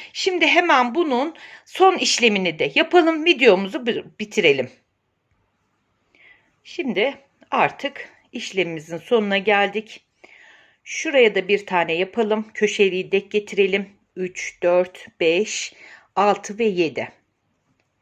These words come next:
Yedi tane ördük. Battı çıktı şeklinde döne döne ördük arkadaşlar. Şimdi bunu ne yapacağız? Artık çok basit bir işlemimiz kaldı.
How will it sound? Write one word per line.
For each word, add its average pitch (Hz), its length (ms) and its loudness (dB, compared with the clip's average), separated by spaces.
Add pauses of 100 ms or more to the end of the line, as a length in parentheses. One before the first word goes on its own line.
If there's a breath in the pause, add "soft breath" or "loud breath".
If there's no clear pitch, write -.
(340)
Yedi 208 260 -2
tane 143 300 -4
ördük. 175 460 -4
Battı 254 360 -2
çıktı 247 320 -8
şeklinde 180 640 -2 (380 loud breath)
döne 240 340 4
döne 214 300 -2
ördük 180 380 4
arkadaşlar. - 880 -6 (420 loud breath)
Şimdi 339 380 -2
bunu 349 260 -2
ne 381 40 0
yapacağız? 240 840 0 (520 loud breath)
Artık 359 400 -2
çok - 260 -4
basit 240 420 0
bir 190 120 0
işlemimiz 160 680 -6
kaldı. 131 440 -2